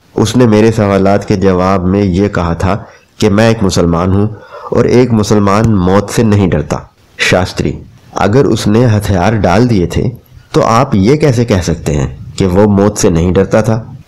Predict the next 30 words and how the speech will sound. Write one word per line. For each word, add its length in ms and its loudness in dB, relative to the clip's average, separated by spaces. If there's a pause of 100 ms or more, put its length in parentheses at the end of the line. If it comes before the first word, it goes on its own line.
जनरल 300 2
चौधरी, 360 -2 (540)
महाराज, 500 0 (680)
उसने 300 0
हथियार 420 2
नहीं 260 2
डाले 280 0
थे, 180 -2 (420)
बल्कि 400 2
बुरी 280 2
तरह 300 0
जख्मी 340 0
होने 320 0
के 160 0
बाद 380 0
भी 260 2
मेरे 300 2
पांच 320 -2
सिपाही 480 0
हलाक 320 0
कर 120 0
दिए 300 0
थे। 280 -6 (200)
उसे 240 0
उस 260 -2
वक्त 280 -2
गिरफ्तार 500 -2
किया 260 0
गया 200 0
था 420 -4